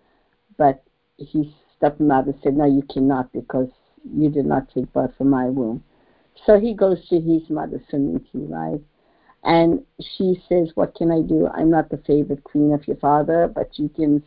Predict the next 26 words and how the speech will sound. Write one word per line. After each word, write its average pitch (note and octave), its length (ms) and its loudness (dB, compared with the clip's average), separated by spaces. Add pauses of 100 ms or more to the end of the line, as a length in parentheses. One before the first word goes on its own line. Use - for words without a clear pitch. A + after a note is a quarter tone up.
(140)
serve, C#3+ 380 0 (880)
uh, C#3+ 500 2 (100)
the C#3+ 80 -6 (120)
Supreme F3+ 340 4
Personality, D#3+ 800 0
take - 260 -6
shelter C#3 440 -2
of C3 120 -8
him." C#3 320 -2 (640)
And E3 260 2
so F3 140 6
he D#3+ 240 4
asks, D#3+ 400 -2
"Where, E3+ 320 0
where, E3+ 120 0
where F#3+ 180 0
can G3+ 180 -2
I F#3 120 2
go E3 160 -2
<laughs> E3 120 -16
find D3+ 400 0
the D#3 80 0
Lord?" D#3 400 2
And - 180 -8
she - 220 -6
says, - 180 -2